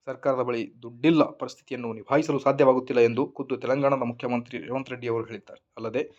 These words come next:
ಸರ್ಕಾರಿ ನೌಕರರಿಗೆ ಸಂಕಷ್ಟ ಎದುರಾಗುವ ವಿಷಯವನ್ನು ತಿಳಿಸಿದ್ದಾರೆ. ನೆರೆಯ ತೆಲಂಗಾಣ ಸರ್ಕಾರ, ಕಾಂಗ್ರೆಸ್ ಸರ್ಕಾರದ ನಿರ್ಧಾರವು ಕರ್ನಾಟಕ ಸರ್ಕಾರಿ ನೌಕರರಲ್ಲೂ ಆತಂಕವನ್ನು ಮೂಡಿಸಿದೆ. ಇದಕ್ಕೆ ಮುಖ್ಯ ಕಾರಣ ಕರ್ನಾಟಕದಲ್ಲೂ ಕಾಂಗ್ರೆಸ್ ಪಕ್ಷವೇ ಅಧಿಕಾರದಲ್ಲಿದ್ದು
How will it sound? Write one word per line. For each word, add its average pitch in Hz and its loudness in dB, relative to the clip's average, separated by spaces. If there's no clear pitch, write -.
ಸರ್ಕಾರಿ 127 -2
ನೌಕರರಿಗೆ 123 -6
ಸಂಕಷ್ಟ 135 -6
ಎದುರಾಗುವ 123 4
ವಿಷಯವನ್ನು 123 0
ತಿಳಿಸಿದ್ದಾರೆ. 117 -8
ನೆರೆಯ 117 -4
ತೆಲಂಗಾಣ 135 -4
ಸರ್ಕಾರ, 127 -4
ಕಾಂಗ್ರೆಸ್ 143 -4
ಸರ್ಕಾರದ 123 -2
ನಿರ್ಧಾರವು 123 -2
ಕರ್ನಾಟಕ 131 -4
ಸರ್ಕಾರಿ 127 -2
ನೌಕರರಲ್ಲೂ 117 0
ಆತಂಕವನ್ನು 127 0
ಮೂಡಿಸಿದೆ. 107 -8
ಇದಕ್ಕೆ 117 -10
ಮುಖ್ಯ 117 -14
ಕಾರಣ 117 -4
ಕರ್ನಾಟಕದಲ್ಲೂ 135 -2
ಕಾಂಗ್ರೆಸ್ 131 -6
ಪಕ್ಷವೇ 120 -10
ಅಧಿಕಾರದಲ್ಲಿದ್ದು 117 -4